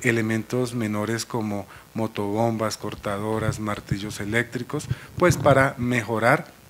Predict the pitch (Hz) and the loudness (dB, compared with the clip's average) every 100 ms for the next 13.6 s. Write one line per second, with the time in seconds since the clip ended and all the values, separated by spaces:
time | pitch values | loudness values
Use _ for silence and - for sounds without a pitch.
0 | - 120 120 - 110 107 113 117 120 123 | -6 2 2 2 -4 -4 -4 -4 -2 -2
1 | 110 107 - 113 127 - - - - 113 | -2 -4 -4 -4 -6 -8 -18 -16 -4 0
2 | 104 107 110 123 143 147 110 104 104 110 | 0 -2 0 2 2 2 0 -2 -4 -2
3 | 117 120 - - - 113 107 101 101 - | -2 -4 -10 -20 -8 -4 -2 -2 -6 -8
4 | 113 110 110 101 107 - 113 117 101 95 | -4 -2 0 0 -2 -2 -4 -6 -6 -6
5 | 95 98 - 95 - 87 - - - - | -6 -6 -10 -8 -6 -6 -6 -20 -20 -20
6 | - - - 123 120 127 127 110 127 117 | -20 -20 -8 -4 0 4 4 4 4 6
7 | 113 113 - 117 107 123 - 147 - 131 | 6 4 2 -2 0 0 0 -2 0 -2
8 | 110 113 113 - 107 147 175 180 180 - | -2 -2 -2 0 2 2 2 -4 -6 -10
9 | - - 113 113 107 107 117 113 117 117 | -20 -10 -2 0 0 0 0 0 2 0
10 | 113 127 120 110 101 110 107 110 104 101 | -2 -2 -2 -4 -4 -6 -4 -6 -4 -6
11 | 92 117 131 156 156 110 - 104 98 98 | -4 0 2 0 -4 -8 -4 -6 -6 -8
12 | 104 101 113 117 - 104 - 110 107 104 | -6 -6 -4 -4 -6 -8 -6 -6 -4 -6
13 | 104 92 143 151 170 - | -6 -2 0 2 0 -6